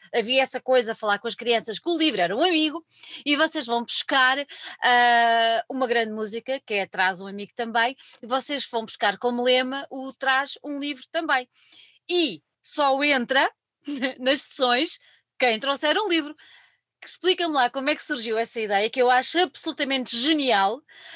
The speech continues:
ahm, e como é que tudo se vai processar a, a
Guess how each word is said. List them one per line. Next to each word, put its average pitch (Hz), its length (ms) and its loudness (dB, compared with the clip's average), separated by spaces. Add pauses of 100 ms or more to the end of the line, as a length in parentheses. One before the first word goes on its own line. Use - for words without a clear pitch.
(220)
ahm, 247 640 4
e 269 120 -8
como 320 180 0
é 339 80 4
que - 60 -12
tudo 339 180 0
se - 80 -8
vai 311 160 2
processar 269 640 0
a, 269 480 2
a 240 60 2